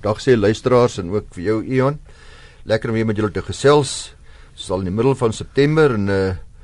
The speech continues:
vandag gaan ons met Volker praat bietjie oor boedels, alles en nog wat oor testamente en boedelbeplanning, maar Volker is ook baie gepas.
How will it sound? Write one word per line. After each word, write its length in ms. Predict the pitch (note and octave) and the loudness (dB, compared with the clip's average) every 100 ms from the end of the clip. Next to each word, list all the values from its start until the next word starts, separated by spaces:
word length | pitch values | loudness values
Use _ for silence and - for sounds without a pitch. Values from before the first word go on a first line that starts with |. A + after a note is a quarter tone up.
| - - - - - - | -20 -20 -20 -20 -20 -10
vandag 240 | F#2 A#2 | -2 0
gaan 120 | D#3 | 0
ons 180 | D3 - | -4 -6
met 160 | B2+ - | -8 -2
Volker 340 | B2+ A#2 B2 | -2 0 -4
praat 400 | - A#2+ A2+ F#2 | -2 0 0 -2
bietjie 260 | G#2 A2+ G2+ | -8 -6 -2
oor 200 | G2+ F2 | -2 -2
boedels, 500 | G#2 C#3+ E3+ F3+ - | 2 4 2 0 -4
alles 300 | C3+ C#3 B2 | 4 4 4
en 100 | G#2+ | 0
nog 220 | A2+ F2+ | -2 2
wat 240 | B2 B2+ | 0 0
oor 80 | A#2 | -4
testamente 680 | G#2+ G2+ F#2+ G#2 C3+ C3+ A#2+ | -4 -4 -2 2 2 4 2
en 100 | F#2+ | 2
boedelbeplanning, 680 | B2 B2 A2+ C#3 D3 C#3+ | 0 0 -2 0 0 2
maar 100 | A2+ | 0
Volker 640 | G2+ - - C#3 C3 C#3 A#2 | -2 -8 2 2 4 2 2
is 180 | G#2+ - | -2 0
ook 200 | C#3+ G2+ | -2 2
baie 280 | G#2+ C3 C#3 | 4 6 6
gepas. 560 | - - B2 - - | 4 0 0 0 -12